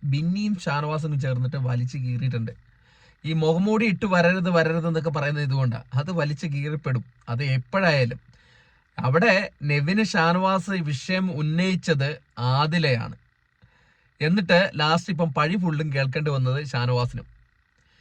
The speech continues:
നൈസായിട്ട് അപ്പം, ആ, ആദില, ആ, അവിടുന്ന് നൈസായിട്ട് സ്കൂട്ടായി ഒഴിഞ്ഞു പോവുകയും ചെയ്തു. പ്രേക്ഷകരായ നിങ്ങൾ ലൈവ് കണ്ടിട്ടുള്ളവരാണെങ്കിൽ നിങ്ങൾക്ക് വ്യക്തമായിട്ട് കാര്യങ്ങൾ മനസ്സിലാവും.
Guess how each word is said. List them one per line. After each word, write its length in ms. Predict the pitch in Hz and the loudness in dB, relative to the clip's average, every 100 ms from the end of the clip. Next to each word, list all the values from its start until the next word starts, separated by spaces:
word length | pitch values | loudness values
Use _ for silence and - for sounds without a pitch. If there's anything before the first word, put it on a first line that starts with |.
| _ _ | _ _
നൈസായിട്ട് 720 | 160 190 247 214 254 226 196 | 2 4 2 2 4 6 4
അപ്പം, 320 | 214 180 226 - 190 | 2 2 -4 -4 0
ആ, 200 | 180 175 | 0 4
ആദില, 380 | 180 175 190 208 | 6 6 4 2
ആ, 120 | 220 - | 2 2
അവിടുന്ന് 600 | 175 170 175 175 185 160 | 2 4 2 2 0 -2
നൈസായിട്ട് 480 | 160 170 175 170 | -2 -2 -2 -4
സ്കൂട്ടായി 440 | 156 - 151 156 151 | -4 -8 -6 -4 -2
ഒഴിഞ്ഞു 260 | 147 139 | -2 -2
പോവുകയും 380 | 139 131 139 139 | -2 -2 -2 -2
ചെയ്തു. 240 | 120 - - _ _ _ _ _ _ _ | -4 -6 -16 _ _ _ _ _ _ _
പ്രേക്ഷകരായ 500 | 165 190 196 247 240 | 0 0 2 4 4
നിങ്ങൾ 400 | 240 208 214 220 | 4 2 2 2
ലൈവ് 400 | 220 180 180 208 220 | 2 2 2 0 -2
കണ്ടിട്ടുള്ളവരാണെങ്കിൽ 920 | 190 175 170 175 160 143 127 135 143 | 0 -2 -2 0 0 2 0 0 -2
നിങ്ങൾക്ക് 300 | 147 143 143 | -4 -4 -4
വ്യക്തമായിട്ട് 1000 | 139 139 135 _ _ 226 214 170 160 156 170 | -6 -6 -8 _ _ 0 2 2 2 0 -4
കാര്യങ്ങൾ 320 | 143 131 143 143 | 0 0 0 -2
മനസ്സിലാവും. 440 | 127 127 139 143 | -2 -2 -4 -6